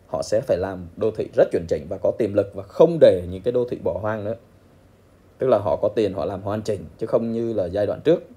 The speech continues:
mà phát triển những cái đô thị mà bỏ không ấy. Là từ đó anh chị thấy là cái nguồn cung đất nền mà dạng một phần năm trăm mà sổ cá nhân là gần như không thể, mà Tâm nói rồi.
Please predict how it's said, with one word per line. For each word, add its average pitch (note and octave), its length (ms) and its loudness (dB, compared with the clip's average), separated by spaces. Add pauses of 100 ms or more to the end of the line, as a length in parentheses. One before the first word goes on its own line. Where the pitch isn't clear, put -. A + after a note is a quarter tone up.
(160)
mà F#2+ 180 -10
phát - 180 -16
triển F2 200 -4
những E2+ 100 -12
cái A2+ 100 -2
đô A#2+ 120 4
thị - 260 -2
mà F2 80 -10
bỏ E2+ 160 -8
không A#2+ 280 4
ấy. C#3 80 -8 (1400)
Là F#2 280 0 (160)
từ B2+ 180 6
đó A#2+ 200 10
anh D#3+ 120 2
chị G#2+ 160 -2
thấy B2+ 180 6
là D#3 80 4
cái C#3+ 140 -2
nguồn B2 220 0
cung C#3 260 0
đất D#3+ 160 0
nền A#2 260 2
mà A2 240 -2
dạng G#2+ 260 -4
một G2+ 100 -4
phần G2+ 140 -2
năm G#2+ 100 -6
trăm A#2+ 180 0
mà A2 60 -4
sổ - 120 -8
cá G#2 120 -8
nhân A2+ 180 -4
là G2+ 80 -6
gần G#2+ 300 0
như C3 160 -2
không B2 160 -6
thể, F2+ 260 -2
mà F2+ 100 -10
Tâm G#2+ 200 -6
nói G#2 160 -4
rồi. B2 120 -4